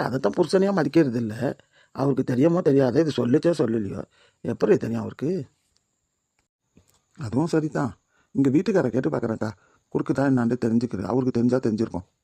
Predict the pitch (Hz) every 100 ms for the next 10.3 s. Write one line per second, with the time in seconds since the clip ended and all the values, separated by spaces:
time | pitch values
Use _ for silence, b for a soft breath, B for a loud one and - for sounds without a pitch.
0 | _ _ _ _ _ _ _ _ _ _
1 | _ _ _ _ _ _ _ _ _ _
2 | _ _ - 127 143 185 165 139 120 120
3 | - - 185 180 175 156 _ _ _ _
4 | 160 165 156 143 139 139 147 143 135 139
5 | 139 139 139 131 127 120 123 127 _ _
6 | _ 139 147 135 139 165 156 139 151 143
7 | 131 123 - 131 127 131 127 123 127 151
8 | 139 - _ _ _ _ - 160 151 135
9 | 127 160 143 139 135 127 127 120 117 113
10 | 117 117